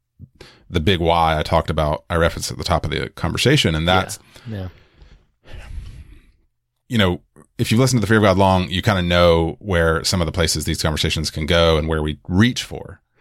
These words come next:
Speaker 1: And Reed just,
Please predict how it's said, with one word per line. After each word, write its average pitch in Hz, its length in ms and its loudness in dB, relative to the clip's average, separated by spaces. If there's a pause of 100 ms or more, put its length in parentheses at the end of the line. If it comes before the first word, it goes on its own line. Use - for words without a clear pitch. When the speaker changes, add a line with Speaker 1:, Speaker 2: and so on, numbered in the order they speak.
(640)
Speaker 1:
And 120 640 4 (1300)
Reed 113 360 2
just, 92 420 0